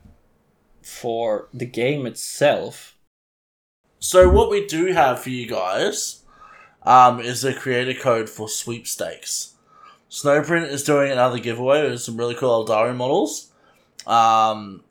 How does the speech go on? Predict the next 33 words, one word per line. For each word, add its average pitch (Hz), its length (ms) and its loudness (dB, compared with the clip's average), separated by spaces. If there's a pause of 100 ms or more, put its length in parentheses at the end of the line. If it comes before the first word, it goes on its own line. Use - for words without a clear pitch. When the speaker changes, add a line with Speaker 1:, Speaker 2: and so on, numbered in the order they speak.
(100)
Speaker 2:
and 117 140 -10
they're 123 120 0
the 120 80 -2
new 117 140 -6
faction 127 680 -2 (160)
in 117 160 -8
the 110 80 -10
game. 107 420 -6 (380)
And 120 140 0
there's 123 220 2
some 127 100 -8
interesting 123 640 -4
characters 110 600 -2
coming 101 280 -6
up. 82 260 -10
Um, 101 380 -4
once 135 260 0
we 151 60 -2
have 139 80 -4
the 117 80 -10
chance 123 360 -6
to 117 60 -8
mess 110 240 -4
around 104 240 -6
with 139 80 -8
them, 208 160 -6
we'll 120 140 -6
report 110 360 -10
back 87 200 -6
to 85 100 -18
you 78 80 -14
about 85 240 -10
it. 87 140 -14